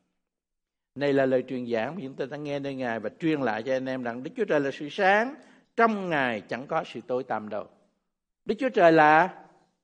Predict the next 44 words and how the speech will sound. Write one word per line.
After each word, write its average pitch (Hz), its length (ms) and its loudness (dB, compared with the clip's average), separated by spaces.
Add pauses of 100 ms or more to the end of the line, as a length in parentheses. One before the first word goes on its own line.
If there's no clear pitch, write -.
(360)
sự 101 100 -16
sáng. 117 300 -6 (1500)
Câu 123 140 -4
sáu, 120 320 -2 (760)
ví 175 180 0
bằng, 123 220 2 (380)
ví 165 100 -4
bằng 123 200 -4
tức 135 80 -8
là 131 120 -6
nếu. 117 360 -4 (680)
Nếu 311 580 6
chúng 330 140 -2
ta 277 140 4
nói 294 220 0
mình 226 260 0
được 202 260 8
giao 302 300 6
thông 294 240 -2
với 311 120 -4
Ngài 240 260 2
mà 220 100 0
còn 226 280 -2
đi 311 260 2
trong 285 220 -6
tối 302 280 2
tăm 269 180 2
ấy 269 140 2
là 247 120 2
chúng 220 300 -6
ta 240 400 4 (680)
nói 180 160 -10
dối 214 480 2
và 208 100 -10
không 165 200 -8
làm 127 200 0
theo 139 160 -6
lẽ 131 160 -6
thật. 120 220 -8 (140)
Quý 208 80 -4
vị 160 160 0
thấy 202 200 -2
cái, 240 400 -10
cái, 233 260 -8